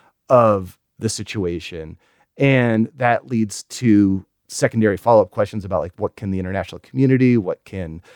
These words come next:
listeners do to support a solution to this crisis? It doesn't always neatly come out that way, but it is something that I aspire to do. And I think that leaves audiences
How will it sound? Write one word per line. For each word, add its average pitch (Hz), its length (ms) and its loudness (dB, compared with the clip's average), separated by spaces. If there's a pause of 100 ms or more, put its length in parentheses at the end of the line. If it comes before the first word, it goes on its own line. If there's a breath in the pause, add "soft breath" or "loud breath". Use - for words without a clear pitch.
(260 soft breath)
listeners 113 580 0
do 92 440 -2
to 95 540 -2
support - 600 0
a 95 100 -6
solution 87 760 -10
to 107 160 -6
this 76 200 -14
crisis? - 640 -16 (300 soft breath)
It 196 360 -20
doesn't 180 280 0
always 135 400 2
neatly 117 580 -2
come - 180 -16
out 127 220 -2
that 131 220 2
way, 131 280 4
but 104 300 -4
it 117 100 -8
is 117 140 -4
something 110 380 -4
that 98 180 0
I 82 200 -2
aspire 104 560 -2
to 104 120 -16
do. 117 380 0 (580 soft breath)
And 175 140 0
I 196 100 4
think 262 200 -8
that 269 220 -2
leaves 170 400 2 (100)
audiences 113 1000 2